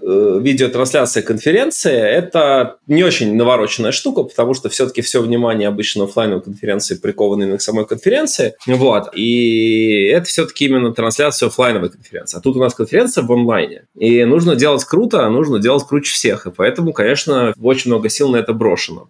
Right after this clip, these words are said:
Потому что ежу понятно, что, ну, конечно, безусловно, у онлайн-трансляции офлайн-конференции есть некоторый спрос. Но чтобы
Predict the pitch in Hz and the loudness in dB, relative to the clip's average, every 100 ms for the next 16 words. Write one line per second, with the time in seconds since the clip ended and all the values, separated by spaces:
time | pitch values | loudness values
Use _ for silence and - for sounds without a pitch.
0 | - 92 95 - - 98 90 110 117 127 | -8 -6 -4 -4 -2 0 2 0 0 -2
1 | 113 117 208 220 127 - 117 113 - 156 | 0 0 0 0 -2 -2 0 0 0 2
2 | 147 - 131 233 170 139 - 160 131 110 | 2 2 0 0 -2 -2 0 2 2 2
3 | 120 117 98 - 131 135 135 135 117 107 | 4 2 0 -2 0 2 4 2 0 0
4 | 117 - 127 - 113 - 123 117 110 156 | -2 0 0 0 -2 0 0 0 0 2
5 | 247 254 127 170 143 131 131 127 - 95 | 2 2 0 2 0 -2 -2 -2 -4 -6
6 | - 95 - 127 123 117 117 117 | -4 -8 -4 -2 0 2 2 2